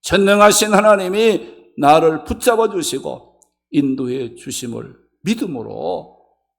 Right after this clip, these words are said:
우리는 강하고 담대한 사람으로 세상을 이기며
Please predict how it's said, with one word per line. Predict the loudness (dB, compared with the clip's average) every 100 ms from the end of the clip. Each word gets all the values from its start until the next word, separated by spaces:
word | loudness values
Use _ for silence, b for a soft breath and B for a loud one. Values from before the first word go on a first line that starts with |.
| _ -8
우리는 | -6 -6 -8 -10 -14 _ _
강하고 | -20 -18 -16 -16 -16 -16 -18 _ _ _ _
담대한 | -20 -18 -20 -16 -12 -8 -6 -6
사람으로 | -10 -14 -14 -14 -14 -14 -12 -12 -12 -18 _ _ _ _
세상을 | -14 -12 -12 -12 -12 -16 -16 -16
이기며 | -16 -16 -16 -16 -18 -20